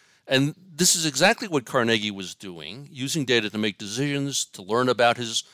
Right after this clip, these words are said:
factory and understand it better, to learn about costs. But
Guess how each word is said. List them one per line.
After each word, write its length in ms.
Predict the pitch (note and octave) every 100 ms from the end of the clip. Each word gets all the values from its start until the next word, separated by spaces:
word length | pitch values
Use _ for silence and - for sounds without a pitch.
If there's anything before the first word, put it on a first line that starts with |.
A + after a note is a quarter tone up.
| _ _ _
factory 800 | - B2 A#2 - A#2+ A#2 A#2 A#2
and 140 | E2
understand 560 | F#2+ G2 F#2+ - A#2 A#2+
it 120 | A2+
better, 280 | A2 A2+ A2+
to 160 | - G2+
learn 180 | G2+
about 260 | G2 F#2 -
costs. 640 | - A2 A2 - - - - _ _ _ _
But 360 | B2+ A#2+ -